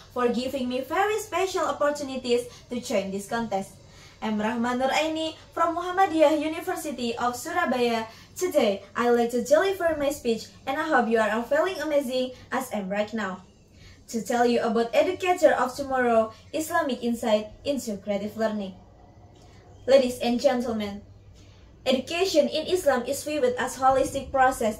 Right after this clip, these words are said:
that incubates the intellectual, spiritual, and moral development. The Quran and Hadith emphasize in the importance of knowledge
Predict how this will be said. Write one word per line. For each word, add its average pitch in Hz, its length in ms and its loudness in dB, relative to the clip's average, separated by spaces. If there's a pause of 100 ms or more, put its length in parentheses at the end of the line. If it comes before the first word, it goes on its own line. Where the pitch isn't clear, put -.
that 208 80 -2
incubates 233 480 -2
the 226 160 -2
intellectual, 285 880 0 (320)
spiritual, 285 800 2 (240)
and 262 160 2
moral 226 320 2
development. 214 640 -4 (880)
The 294 160 2
Quran 392 400 2
and 392 160 -2
Hadith 370 400 2
emphasize 285 400 0
in 254 160 -2
the 233 80 0
importance 302 560 -2
of 269 240 -2
knowledge 294 560 4